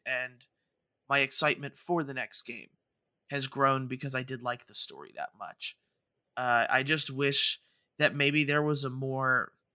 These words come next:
maybe not so much a story mode, but if I'm doing that amount of damage and making it that easy, maybe I'm like a glass cannon.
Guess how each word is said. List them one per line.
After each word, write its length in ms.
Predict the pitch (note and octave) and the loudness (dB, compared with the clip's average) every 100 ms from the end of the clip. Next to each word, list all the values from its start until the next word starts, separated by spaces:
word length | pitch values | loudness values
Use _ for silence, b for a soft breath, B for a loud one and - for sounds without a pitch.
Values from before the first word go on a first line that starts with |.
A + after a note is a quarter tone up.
| _ _ _ _ | _ _ _ _
maybe 640 | D3 E3+ F#3+ G#3 F#3 - - | 4 6 6 6 4 0 -6
not 360 | C#3+ D3 D3+ - | -8 0 0 0
so 120 | D#3 | -2
much 180 | D3 C3 | -2 0
a 40 | |
story 340 | - C#3 D3 C#3+ | -2 0 0 0
mode, 260 | D3+ D3 | 0 0
but 180 | C#3 C3+ | 0 -2
if 140 | C#3+ | 2
I'm 180 | D#3 F3+ | 2 2
doing 320 | F3 F3+ D#3+ C3+ | 2 -2 -2 4
that 180 | C#3 | 6
amount 260 | C#3+ C3 C3+ | 6 4 2
of 160 | B2+ - | 0 -4
damage 460 | B2+ C3 C3+ B2+ | -2 -2 -6 -10
and 140 | B2+ A#2+ | -12 -12
making 280 | B2 C#3 | -16 -14
it 100 | B2+ | -10
that 200 | B2+ C3 | -2 -2
easy, 220 | C#3 C3+ C3 | -2 -8 -10
maybe 380 | C3 C#3 C#3 C#3 | -6 -4 -2 -2
I'm 140 | C#3 | -2
like 180 | C3 C3+ | -2 -4
a 60 | |
glass 380 | B2 A#2+ B2+ - | -10 -2 0 0
cannon. 500 | - B2+ A#2+ F#2 G2+ | -6 -8 -10 -10 -16